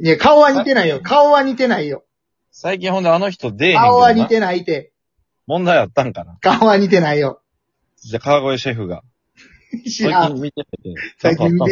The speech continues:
Speaker 1: へんけどね。見てないけど、俺も。
Speaker 2: なんかあったんか？
Speaker 1: 可愛らしい顔して。
Speaker 2: 気になるわ。
Speaker 1: <laughs> 気になるか？
Speaker 2: なんか最近料理の、
Speaker 1: うん。
Speaker 2: そういうシェフ的な人がもう最近あんまいてないな。
Speaker 1: ああ、確かに。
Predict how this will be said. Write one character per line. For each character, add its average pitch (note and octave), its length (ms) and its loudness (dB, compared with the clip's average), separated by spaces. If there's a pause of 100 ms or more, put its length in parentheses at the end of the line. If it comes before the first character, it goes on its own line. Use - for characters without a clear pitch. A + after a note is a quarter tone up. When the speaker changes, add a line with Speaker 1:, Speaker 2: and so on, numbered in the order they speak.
Speaker 1:
へ E3 60 2
ん D3+ 40 -6
け D#3 100 -2
ど D#3+ 80 -4
ね。 B3 200 0
見 F3+ 160 -2
て F3+ 120 4
な D#3+ 100 4
い D3+ 80 0
け D#3 120 0
ど、 C#3+ 100 2
俺 C#3+ 100 -2
も。 C3+ 300 -8 (240)
Speaker 2:
な B2 140 -14
ん - 20 -18
か A2 80 -8
あ F#2 60 -6
っ F2 40 -12
た A2 160 -8
ん F2 60 -12
か？ - 100 -20 (200)
Speaker 1:
可 - 200 -4
愛 C#3+ 80 4
ら C#3 100 0
し C#3 100 -12
い B2+ 100 -10
顔 C3+ 180 0
し C3 80 -8
て。 - 300 -12 (400)
Speaker 2:
気 - 140 -14
に G#2+ 100 -8
な F#2 100 -10
る A#1+ 160 -16
わ。 A1+ 60 -20 (260)
Speaker 1:
<laughs> - 320 -6
気 - 160 -2
に C4+ 160 0
な E3+ 60 2
る D#3 100 2
か？ F#3 400 2 (600)
Speaker 2:
な F3 120 -4
ん D#3+ 40 -10
か C#3 80 -8
最 G#3 260 -2
近 G#3+ 260 -6
料 A#3+ 300 2
理 C#3+ 120 0
の、 G2+ 440 -6
Speaker 1:
う G3 160 4
ん。 C#3+ 100 0
Speaker 2:
そ D3+ 200 -6
う D3 60 -2
い C#3+ 40 -4
う - 280 -12 (140)
シ - 160 -8
ェ E3 60 -4
フ E3+ 100 -6
的 D#3+ 220 -6
な A2 100 -4
人 G2+ 180 -8
が F2+ 60 -10
も F#2+ 300 -10
う F#2 40 -16
最 D3+ 200 -8
近 C#3 260 -10 (100)
あ D3+ 100 -8
ん D#3+ 40 -8
ま D3 140 -4
い D3+ 40 -12
て D#3 140 -6
な F#2+ 140 -6
い E2+ 40 -10
な。 F2 160 -12 (140)
Speaker 1:
あ E3+ 220 4
あ、 D#3+ 40 2
確 D#3 220 -8
か D#3 160 -6
に。 B2 160 -10